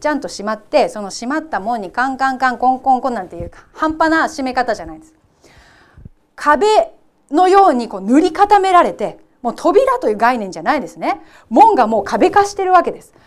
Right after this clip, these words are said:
門がここにあるんだなっていう存在はわかるんですけれども、その通るところであるべき、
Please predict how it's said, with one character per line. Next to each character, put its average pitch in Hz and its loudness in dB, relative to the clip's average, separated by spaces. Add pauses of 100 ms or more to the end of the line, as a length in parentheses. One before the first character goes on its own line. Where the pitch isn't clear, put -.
(120)
門 370 6
が 254 4
こ 233 4
こ 302 -2
に 285 0
あ 311 0
る 370 -2
ん 311 0
だ 262 0
な 302 2
っ - -6
て 311 -8
い 202 -6
う - -6
存 381 0
在 381 2
は 403 6
わ 214 0
か 240 0
る 240 -2
ん 196 -8
で 175 -10
す - -16
け 175 -12
れ 160 -10
ど 160 -12
も、 165 -4 (320)
そ 269 -6
の 240 0 (160)
通 392 2
る 330 -2
と 269 -6
こ 294 -2
ろ 302 -2
で 247 0
あ 294 0
る 294 -2
べ 240 0
き、 208 -10